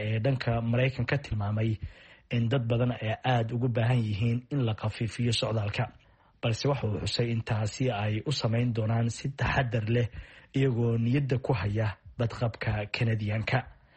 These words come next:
Ra-iisul wasaaraha oo hadalkiisa sii wata ayaa yiri, "Waddada saxda ah ayaynu ku taagannahay, laakiin go'aanadeennu waxay ku salaysnaan doonaan danaha dadka Kanadiyaanka ah, ma ahan danaha dalalka kale.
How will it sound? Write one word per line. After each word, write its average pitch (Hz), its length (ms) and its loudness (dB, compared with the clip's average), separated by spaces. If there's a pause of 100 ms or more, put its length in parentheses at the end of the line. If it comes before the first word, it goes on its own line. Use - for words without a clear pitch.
(500)
Ra-iisul 127 260 0
wasaaraha 135 440 2
oo 110 120 0
hadalkiisa 117 480 0
sii - 200 0
wata 127 280 2
ayaa 110 200 0
yiri, 113 280 0 (640)
"Waddada 131 340 2
saxda 113 460 -4
ah 127 140 2
ayaynu 107 480 0
ku - 140 -6
taagannahay, 107 680 0 (420)
laakiin 123 480 0
go'aanadeennu 120 920 2 (100)
waxay 113 260 0
ku - 100 -2
salaysnaan 120 640 0 (140)
doonaan 113 400 2 (420)
danaha 123 460 2
dadka 120 380 0
Kanadiyaanka 110 720 0
ah, 117 140 0 (480)
ma 165 160 2
ahan 113 280 2 (160)
danaha 120 460 2 (360)
dalalka 120 420 0
kale. 120 220 0